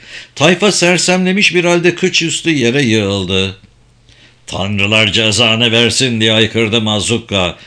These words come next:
"Benim kahrolası bir çocuk olduğumu mu sanıyorsun?" Tayfa elini kemerindeki silaha, Jan'ın gördüğü kadarıyla kısa bir sopaya götürdü. Fakat Mazukka'nın tepesi atmıştı bir kere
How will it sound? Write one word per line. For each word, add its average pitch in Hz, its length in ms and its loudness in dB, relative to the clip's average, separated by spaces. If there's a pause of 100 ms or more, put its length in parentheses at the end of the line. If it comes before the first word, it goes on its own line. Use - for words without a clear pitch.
(120)
"Benim 127 320 0
kahrolası 139 640 0
bir 135 180 0
çocuk 139 340 0
olduğumu 143 480 4
mu 135 100 0
sanıyorsun?" 120 840 0 (920)
Tayfa 175 360 0
elini 170 380 0
kemerindeki 156 720 0
silaha, 101 640 -2 (180)
Jan'ın 87 360 -4
gördüğü 98 380 -4
kadarıyla 92 580 -6
kısa 110 320 -6
bir 92 140 -6
sopaya 98 480 -4
götürdü. 82 720 -6 (400)
Fakat 160 340 -2
Mazukka'nın 185 580 0
tepesi 165 440 -2
atmıştı 135 500 -4
bir 87 160 -4
kere 78 380 -4